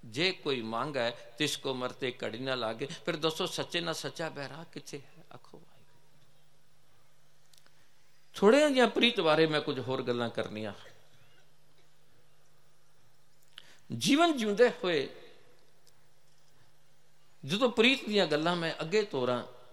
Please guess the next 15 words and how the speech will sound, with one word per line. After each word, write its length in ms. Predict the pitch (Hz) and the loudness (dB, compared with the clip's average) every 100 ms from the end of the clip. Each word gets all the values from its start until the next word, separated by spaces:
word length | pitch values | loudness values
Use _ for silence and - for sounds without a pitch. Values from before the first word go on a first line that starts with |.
| - - - - - - - - - - - - - - - - - - | -20 -20 -20 -20 -20 -20 -20 -20 -20 -20 -20 -20 -20 -20 -20 -20 -20 -4
ਤੁਸੀਂ 340 | 175 - 226 | 0 2 2
ਵੀ 100 | 190 | 0
ਤੇ 160 | 151 135 | 0 -2
ਮੈਂ 220 | 123 135 | 0 0
ਵੀ 120 | 147 | -2
ਸੁਣਦਾ 520 | 123 - 123 127 123 - | -6 -10 -8 -6 -6 -8
ਹਾਂ, 140 | 113 117 - - - - - - - - - 131 | -14 -16 -18 -20 -20 -20 -20 -20 -20 -20 -10 -2
ਮਾਂ 220 | 127 143 | 0 0
ਪੁੱਤ 240 | 156 147 | -4 -8
ਨਾਲ 200 | 156 151 | -6 -6
ਪ੍ਰੀਤ 300 | 135 147 147 | -6 -10 -10
ਕਰਦੀ 360 | - 123 135 131 | -12 -10 -10 -12
ਹੈ। 280 | - 113 - - | -12 -14 -14 -16
ਆਖੋ 240 | - 131 | -14 -14
ਵਾਹਿਗੁਰੂ। 420 | 151 160 - - | -14 -16 -18 -20